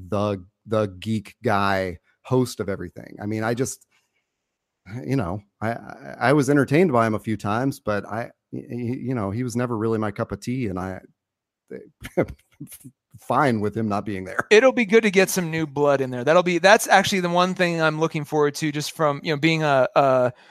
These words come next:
Speaker 2: a watcher from afar. You know, I try to consume whatever panels and just sort of podcasts I can during the week,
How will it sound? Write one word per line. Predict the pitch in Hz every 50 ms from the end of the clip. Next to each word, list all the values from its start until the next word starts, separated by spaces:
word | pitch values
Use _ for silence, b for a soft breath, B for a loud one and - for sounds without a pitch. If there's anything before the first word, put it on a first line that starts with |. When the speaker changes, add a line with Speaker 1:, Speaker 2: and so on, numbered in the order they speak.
| b b b b b
Speaker 2:
a | - 156 151
watcher | 143 143 147 165 175 165 - - 180 156
from | - 165 156 147
afar. | 135 - - 175 170 160 151 139 135 143 147
You | 147 147
know, | 147
I | 160
try | 170 - 202 185 175
to | 160
consume | - 170 156 - - 170 160 156 156 151 147 143 143 143
whatever | 147 156 151 143 139
panels | - - 156 139 135 135 135 135 123
and | 139 131
just | 131 -
sort | - 147
of | 127
podcasts | - 147 131 127 123 - 131 123 -
I | 120 113
can | - - 139 127 120 120
during | 113 120 117 123
the | 120 113
week, | 113 117 123 143 _